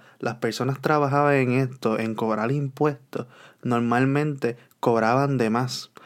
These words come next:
para ellos robarse esa ganancia para ellos y, y luego dar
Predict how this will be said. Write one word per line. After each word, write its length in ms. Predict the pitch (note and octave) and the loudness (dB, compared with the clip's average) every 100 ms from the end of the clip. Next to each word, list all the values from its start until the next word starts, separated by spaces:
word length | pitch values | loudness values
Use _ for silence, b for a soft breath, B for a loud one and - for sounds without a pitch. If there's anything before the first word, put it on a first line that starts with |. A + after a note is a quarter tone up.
| B _ | B _
para 280 | A#2 A2 G#2+ | -2 0 2
ellos 220 | A#2+ C3+ | 2 2
robarse 540 | C3 C3 C#3 C#3 B2+ A#2 | 2 2 2 2 0 2
esa 200 | C3+ C3 | 4 4
ganancia 540 | C3 C3+ C#3 C3+ C3+ | 4 2 2 2 2
para 320 | C#3+ D3 D#3 | 2 2 2
ellos 260 | D#3 C#3+ B2+ | 2 0 -2
y, 280 | B2+ A#2 A#2 B2 | -2 0 -2 -2
y 120 | A2+ | 0
luego 340 | A2+ A#2+ C3+ | 2 2 4
dar 300 | B2+ C3+ C#3+ | 4 2 0